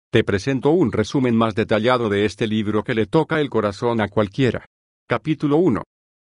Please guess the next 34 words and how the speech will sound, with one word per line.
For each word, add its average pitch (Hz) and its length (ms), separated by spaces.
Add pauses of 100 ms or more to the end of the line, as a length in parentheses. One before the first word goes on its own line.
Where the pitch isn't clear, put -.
(280)
La 95 180
narración 101 540
comienza 107 560
en 107 80
el 107 140
escenario 113 500
de 101 120
una 107 240
fiesta 110 400
donde 120 260
se 117 140
encuentra 131 440
un 107 160
joven 117 340
quien 113 260
asistió 127 540
a 135 40
la 127 100
fiesta 113 380
con 127 200
su 113 140
novia, 98 380 (220)
Laura. 120 460 (440)
El 120 140
joven 117 340
lamentablemente 120 920
tiene 127 340
adicción 104 520
por 120 180
las 107 180
drogas 127 460
y 113 40
el 101 80
alcohol, 123 520